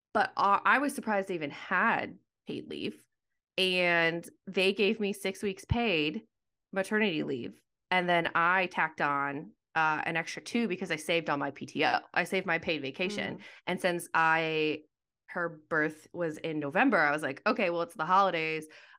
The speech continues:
Speaker 1: I'm gonna be on maternity leave anyways. I might as well just lose my leave 'cause I'm gonna lose it by the time
Speaker 2: Yeah.
Speaker 1: January comes." Um, but, but yeah, I worked Friday and my C-section was on Tuesday. So I took Monday off. I took Monday off. <laughs>
Speaker 2: Oh my goodness.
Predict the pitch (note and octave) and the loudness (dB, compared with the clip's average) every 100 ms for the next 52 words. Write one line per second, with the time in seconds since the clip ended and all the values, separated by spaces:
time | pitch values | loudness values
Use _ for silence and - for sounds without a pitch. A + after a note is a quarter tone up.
0 | - F3 F#3+ F3+ E3 D#3+ - E3+ D#3 D3+ | -2 2 2 2 0 -2 -4 -4 -2 -2
1 | D3+ D3+ D3 C#3+ C#3+ D#3 D3+ E3+ D#3 D3+ | -2 -2 -2 -2 -2 2 2 0 -2 -4
2 | D#3+ D#3+ F#3 C4 F4+ E4+ D#4 E4+ C4 B3+ | -8 -6 -2 0 2 2 2 2 2 2
3 | A#3+ A#3 A3 A#3 D4+ F4 A3 A3 B3+ - | 2 0 0 0 0 0 0 0 -2 -4
4 | _ _ _ _ _ G#3 G3 G#3+ A3 A3 | _ _ _ _ _ -6 -4 -2 0 2
5 | A3 D4+ - - - - - - _ - | 2 0 -4 -10 -12 -12 -12 -18 _ -20
6 | - _ - E3+ D#3 F#2+ G3 - _ _ | -20 _ -2 2 2 -2 -6 -16 _ _
7 | _ A3 G3 - - G3 G3+ G#3 C4 - | _ -6 -6 -6 -4 -2 0 0 0 0
8 | - E3+ F3 F3+ F3+ - - - F3 D#3+ | -2 -2 -2 -4 -6 -10 -16 -6 -2 0
9 | F3 A3 F3 D#3 D3 F3 E3+ E3 - D#3+ | 0 -2 -4 -6 -8 -10 -10 -10 -10 -10
10 | D#3 D3+ D3 G3+ F3 D3+ A3+ D4+ D4 A#3 | -8 -8 -8 -6 -4 2 2 4 2 0
11 | G3+ F#3 G3 D#3+ - - - _ A3+ A3+ | 0 0 -2 -6 -8 -10 -16 _ -10 -6
12 | D#4+ A#3+ F#3+ G3 - - - - _ _ | -4 -2 -2 -2 -6 -6 -8 -10 _ _
13 | - - - - _ _ - A3 A3 F#3+ | -8 -8 -8 -20 _ _ -10 -6 -4 -4
14 | G#3+ G3+ | -4 -4